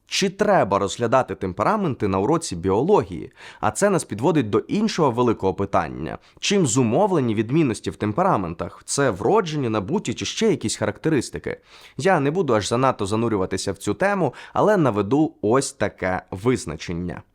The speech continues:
Риси темпераменту — це рано виникаючі базові диспозиції у сферах активності, афективності, уваги та саморегуляції.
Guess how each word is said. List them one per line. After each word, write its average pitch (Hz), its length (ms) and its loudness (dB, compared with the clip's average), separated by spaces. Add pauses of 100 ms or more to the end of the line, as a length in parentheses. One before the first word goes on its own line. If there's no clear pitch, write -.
(160)
Риси 143 360 4
темпераменту — 120 680 0
це 147 240 2
рано 170 260 2
виникаючі 120 680 0
базові 101 480 2
диспозиції 104 840 -2
у 127 120 0
сферах 156 420 2
активності, 135 840 0
афективності, 123 800 -2
уваги 143 500 2
та - 140 -4
саморегуляції. 104 1120 -2